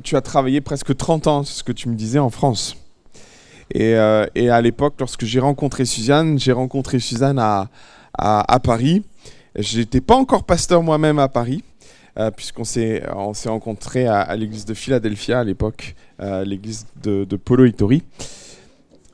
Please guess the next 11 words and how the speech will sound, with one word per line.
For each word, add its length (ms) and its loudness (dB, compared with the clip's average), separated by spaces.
Et, 340 4
euh, 120 4
ça 160 -4
fait 100 -2
un 60 2
moment. 320 0
Ça 160 4
fait 160 2
un 80 4
bon 160 2
moment. 340 0